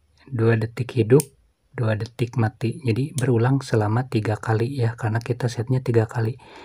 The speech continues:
Kita masuk ke program selanjutnya, yaitu tiga titik dua. Tiga titik dua ini sama seperti program tiga titik satu ya, seperti ini. Misalkan kita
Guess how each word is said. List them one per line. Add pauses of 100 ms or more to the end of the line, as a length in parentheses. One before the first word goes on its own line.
(160)
Kita
masuk
ke
program
selanjutnya, (160)
yaitu (160)
tiga
titik
dua. (480)
Tiga
titik
dua
ini
sama
seperti
program (800)
tiga
titik
satu (240)
ya,
seperti
ini.
Misalkan (640)
kita